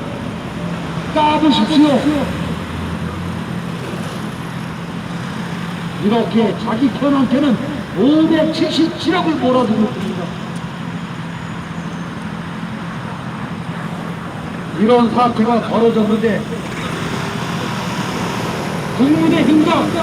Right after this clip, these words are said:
이재명 씨는 이렇게 합니다. 이재명 측은 이렇게 말하고 있습니다. 하천, 대유, 대장동 사건은 국민의힘 게이트라고.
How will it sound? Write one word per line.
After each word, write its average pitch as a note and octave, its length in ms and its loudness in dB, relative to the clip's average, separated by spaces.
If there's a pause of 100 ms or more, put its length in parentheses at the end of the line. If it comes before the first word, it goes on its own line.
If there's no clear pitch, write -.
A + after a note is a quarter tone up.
(920)
이재명 C4+ 500 6
씨는 C4+ 280 6
이렇게 A#3 260 4
합니다. G#3+ 320 4 (360)
이재명 D4+ 540 4
측은 D#4 320 4 (340)
이렇게 D4+ 440 6
말하고 C#4+ 440 4
있습니다. C4 460 6 (2250)
하천, D4 520 4
대유, D4 560 6
대장동 D4 680 6
사건은 C#4 460 4 (1700)
국민의힘 E4 840 4
게이트라고. D#4+ 640 4